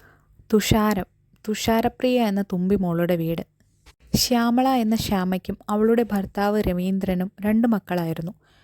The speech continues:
തുഷാരലക്ഷ്മിയും തുഷാരപ്രിയയും, ലച്ചുവും തുമ്പിയും.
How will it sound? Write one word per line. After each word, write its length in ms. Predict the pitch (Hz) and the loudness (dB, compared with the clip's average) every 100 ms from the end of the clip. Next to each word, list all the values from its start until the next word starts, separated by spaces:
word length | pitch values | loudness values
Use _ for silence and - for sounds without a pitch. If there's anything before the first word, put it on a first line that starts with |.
| _ - | _ -4
തുഷാരലക്ഷ്മിയും 920 | 214 - 226 226 233 202 - - 220 254 - | -4 2 2 4 2 0 -4 -4 -4 -4 -6
തുഷാരപ്രിയയും, 880 | 202 196 190 - - 165 165 165 180 _ _ 190 | -2 0 0 -4 -2 -2 0 -2 -4 _ _ 0
ലച്ചുവും 520 | 185 - - 202 262 _ _ - | 0 0 -2 -2 -4 _ _ -2
തുമ്പിയും. 360 | 196 165 160 | 0 0 -4